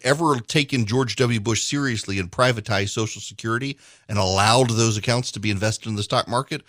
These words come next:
uh, we would have many more millionaires in America today. All those people who complain about the wealth gap in this country, had George Bush's plan for reforming Social Security worked, all of those poor people would be millionaires.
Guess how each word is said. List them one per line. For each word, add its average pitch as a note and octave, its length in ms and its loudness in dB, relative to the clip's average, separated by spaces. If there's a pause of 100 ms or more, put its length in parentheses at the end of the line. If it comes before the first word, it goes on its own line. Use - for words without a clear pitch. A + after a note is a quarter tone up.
(260)
uh, A2+ 60 2
we C#3 120 4
would D#3+ 100 4
have B2 120 4
many D3+ 200 2
more C#3 180 4
millionaires A2 640 2
in F#2+ 80 0
America G2 400 0
today. F2 400 -2 (340)
All C3 180 8
those D#3 220 2
people D#3 340 2
who C#3 100 2
complain C3 360 0
about A#2+ 220 2
the G#2 80 -2
wealth G#2+ 300 0
gap C3 260 2
in C3+ 80 -2
this B2 120 -2
country, F#3 460 -4 (420)
had A2 180 4
George B2 360 2
Bush's C3+ 720 2
plan C#3 540 2
for B2+ 120 0
reforming B2+ 560 2
Social C3 420 -2
Security B2+ 340 -4
worked, D#3 280 0 (320)
all D3+ 220 8
of D#3+ 80 4
those D#3 180 4
poor F#3 200 2
people B2 320 0
would A#2+ 140 -2
be B2+ 120 0
millionaires. B2 680 0